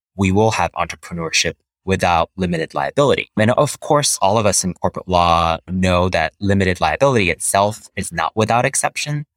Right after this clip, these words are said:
right? There's this whole veil-piercing jurisprudence for those who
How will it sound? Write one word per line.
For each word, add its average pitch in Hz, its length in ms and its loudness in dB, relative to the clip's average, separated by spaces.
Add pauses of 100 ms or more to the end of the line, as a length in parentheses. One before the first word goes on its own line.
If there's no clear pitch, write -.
right? 85 260 -2
There's 92 220 -2
this 90 180 -6
whole 80 380 -2 (100)
veil-piercing 104 640 0
jurisprudence 92 840 0 (160)
for 87 180 0
those 85 460 0
who 80 400 -4